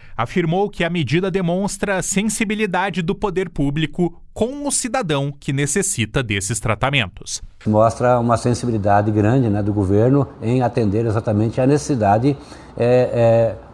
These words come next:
Speaker 2: seja na Rede sus, seja no atendimento em hospitais particulares, seja em qualquer lugar.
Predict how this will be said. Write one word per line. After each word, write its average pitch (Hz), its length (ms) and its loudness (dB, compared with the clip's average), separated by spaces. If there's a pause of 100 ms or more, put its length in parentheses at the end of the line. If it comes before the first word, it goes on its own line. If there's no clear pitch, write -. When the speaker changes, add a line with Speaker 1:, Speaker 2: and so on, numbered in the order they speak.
(100)
Speaker 2:
seja 120 360 0
na 110 200 4
Rede 95 260 2
sus, 151 420 2
seja 104 280 -2
no 101 120 0
atendimento 101 840 -2
em 101 60 0
hospitais 98 720 -2
particulares, 104 800 0
seja 113 180 -2
em 123 60 0
qualquer 113 260 0
lugar. 110 460 2